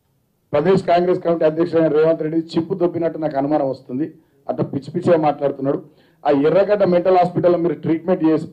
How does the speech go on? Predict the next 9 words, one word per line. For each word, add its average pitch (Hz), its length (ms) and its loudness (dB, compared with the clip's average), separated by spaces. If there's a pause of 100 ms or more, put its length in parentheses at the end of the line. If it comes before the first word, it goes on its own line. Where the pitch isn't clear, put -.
(120)
చేపిస్తే 160 440 2 (680)
ఆ 139 40 0 (100)
ఖర్చులు 165 360 0
ఏమైనా 180 200 2
ఉంటే 165 140 0
కూడా 175 160 2
మేమే 151 240 2
భరిస్తాం. 127 320 -6 (140)
నేను 135 200 2